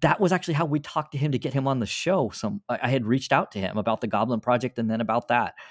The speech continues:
Um, you know, I, I have some coming, um, from Germany, from, uh, oh, my mind just, like, is completely leaving me at this time of night. Um, from Adam Paquette, who's been on the show.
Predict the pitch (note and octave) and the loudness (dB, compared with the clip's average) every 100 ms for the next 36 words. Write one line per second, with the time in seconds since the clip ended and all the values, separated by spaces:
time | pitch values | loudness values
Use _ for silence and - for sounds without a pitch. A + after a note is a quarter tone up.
0 | - - A2+ G#2 G#2 G#2 G2 _ _ _ | -20 -4 2 2 2 0 -4 _ _ _
1 | _ _ A#2 A#2 A2+ - A#2 A2 - G#2+ | _ _ 0 2 2 0 0 -2 -2 -2
2 | G#2+ A#2 A2+ - B2+ A#2 - A#2 A#2 A#2 | 2 2 2 0 0 0 -2 0 0 0
3 | A2+ A2 - A2 A2 G#2 - A2+ G2+ G#2+ | -2 -4 -4 -2 -2 -4 -2 -2 -2 0
4 | B2+ C3 G#2 G#2+ - - A2 G#2+ G#2 G2+ | 0 0 -2 -4 -12 -2 4 6 6 2
5 | G2 G#2+ G#2 G2+ - _ - - - - | 2 4 6 4 0 _ -20 -20 -20 -20
6 | - - _ B2 A2 G#2 G2+ A#2 A#2 A#2 | -20 -20 _ 2 4 2 2 2 2 2
7 | C3 A#2+ A#2 A2 G#2+ G#2 - - A#2 G2+ | 2 4 4 2 0 -6 -12 -10 -8 -8
8 | - _ A#2 - A2 - A2+ G#2 G#2 G#2 | -12 _ -10 -6 -8 -2 0 2 2 2
9 | G#2+ G2 G2 G2 G2+ - - G#2 G#2+ G#2 | 2 2 0 -2 -6 -6 -2 0 0 -4
10 | G#2 G#2 G#2 - _ _ - G#2+ A#2+ A2+ | -4 -6 -6 -10 _ _ -10 -8 -8 -10
11 | - - A#2+ A2+ B2 A#2 A#2 - A2+ - | -14 0 0 4 2 2 2 4 2 0
12 | _ _ _ _ _ A2+ A2+ G#2 A2 G#2+ | _ _ _ _ _ 0 0 4 4 4
13 | G#2 A#2+ A2+ - | 2 2 0 -2